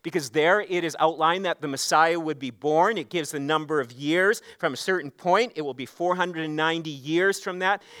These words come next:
And so they had an understanding that, hey, this Messiah, this promised one that Daniel had talked about is about to come, four hundred ninety, and they were counting down the days,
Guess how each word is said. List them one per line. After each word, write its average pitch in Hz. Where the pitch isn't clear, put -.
And 170
so 180
they 160
had 175
an 170
understanding 190
that, 165
hey, 185
this 196
Messiah, 190
this 160
promised 214
one 240
that 165
Daniel 214
had 214
talked 190
about 247
is 170
about 185
to 190
come, 196
four 208
hundred 220
ninety, 208
and 175
they 180
were 156
counting 202
down 214
the 220
days, 202